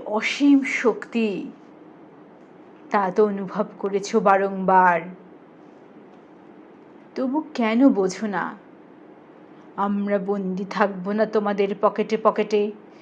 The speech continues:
আমরা বেরিয়ে পড়বো, আমরা ছড়িয়ে পড়বো শহরে, গঞ্জে, গ্রামে, দিগন্ত থেকে দিগন্তে। আমরা বারবার জ্বলি নিতান্ত অবহেলায়, তা তো তোমরা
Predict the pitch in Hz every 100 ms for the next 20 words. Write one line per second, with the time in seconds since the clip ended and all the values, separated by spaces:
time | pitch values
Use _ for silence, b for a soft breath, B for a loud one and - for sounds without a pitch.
0 | B - 202 202 208 196 202 196 214 220
1 | 226 214 196 214 220 208 214 220 233 -
2 | 247 233 233 240 226 220 220 226 233 -
3 | 226 233 220 240 247 190 214 233 226 240
4 | 233 233 220 220 220 240 220 185 226 247
5 | 262 220 196 208 190 185 180 185 185 175
6 | 175 170 - - - - - - - -
7 | - - - B B B B - 185 202
8 | 196 175 185 185 180 185 180 190 185 185
9 | 175 180 185 - - - - - - -
10 | - 254 262 302 294 277 262 190 196 185
11 | - 190 185 185 - - - - - -
12 | - - - - - - - - - -
13 | - - - - - - - 196 196 226
14 | 254 294 302